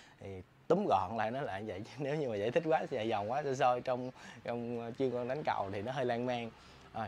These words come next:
à, và ngay cả khi mà Hiếu đánh <clears throat> cây mười một này thì Hiếu chưa đánh, Hiếu đánh cây mười rồi á, thì Hiếu cảm thấy là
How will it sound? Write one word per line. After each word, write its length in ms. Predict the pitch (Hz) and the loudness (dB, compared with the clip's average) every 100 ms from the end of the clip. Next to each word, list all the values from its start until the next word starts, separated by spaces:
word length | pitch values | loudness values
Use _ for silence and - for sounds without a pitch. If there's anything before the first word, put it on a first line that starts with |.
| - - | -8 -12
à, 240 | - 107 107 | -6 -4 2
và 200 | 113 107 | 2 2
ngay 200 | 127 135 | 0 0
cả 200 | 113 127 | 0 0
khi 200 | - 139 | 0 0
mà 180 | 131 98 | 0 -2
Hiếu 160 | - 156 | -2 2
đánh 320 | 156 180 233 - 165 | 2 2 0 -2 -2
<clears throat> 240 | 160 - - | -2 -4 0
cây 80 | 131 | 2
mười 120 | 117 | 4
một 200 | 95 117 | 4 2
này 120 | 107 | -2
thì 60 | 117 | -2
Hiếu 120 | 143 | -2
chưa 100 | 156 | 0
đánh, 200 | 139 170 | 2 2
Hiếu 120 | 180 170 | -2 -4
đánh 160 | 156 | -2
cây 120 | 160 | -2
mười 280 | 135 113 107 | 0 0 0
rồi 140 | 104 110 | -2 -2
á, 100 | 135 - - - | -6 -10 -20 -6
thì 80 | 120 | -2
Hiếu 80 | 147 | -2
cảm 160 | 135 | -2
thấy 100 | 165 | -2
là 120 | 151 | -4